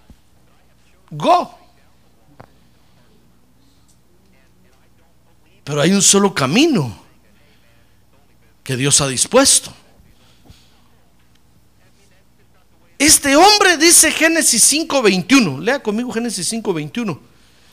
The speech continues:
Fíjese que este hombre dice que Enoc vivió sesenta y cinco años.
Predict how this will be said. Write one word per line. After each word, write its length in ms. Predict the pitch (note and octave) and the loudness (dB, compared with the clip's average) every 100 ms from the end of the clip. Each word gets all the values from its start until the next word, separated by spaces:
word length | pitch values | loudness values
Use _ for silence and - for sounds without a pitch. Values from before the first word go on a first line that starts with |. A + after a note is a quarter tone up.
| _ - _ | _ -20 _
Fíjese 440 | - - E4+ - - | -10 -6 -4 -4 -2
que 80 | |
este 200 | D#4 - | -4 -2
hombre 440 | D4 F4+ G4 D#4+ B3 - - _ _ _ _ _ _ _ _ _ - _ _ _ _ _ _ _ - | -2 -2 -2 -2 -4 -10 -20 _ _ _ _ _ _ _ _ _ -20 _ _ _ _ _ _ _ -20
dice 440 | C#3 C#4 D#4+ D#4+ | -6 0 2 2
que 140 | A3+ G3 | 2 2
Enoc 280 | C#4+ F4+ C#4 | 4 0 0
vivió 440 | A3+ G#3+ C#4+ E4+ | 2 4 4 6
sesenta 960 | - - C#4+ - - A#3+ A3+ A3 A3 A3 | 4 4 4 4 4 4 2 2 2 4
y 100 | F#3+ | 4
cinco 720 | - E4+ A4 A#4+ - C4+ C#4+ | 2 2 0 -4 -6 -4 -4
años. 720 | A4 A4 A#3+ A2 - - - | -4 -8 -14 -16 -20 -20 -20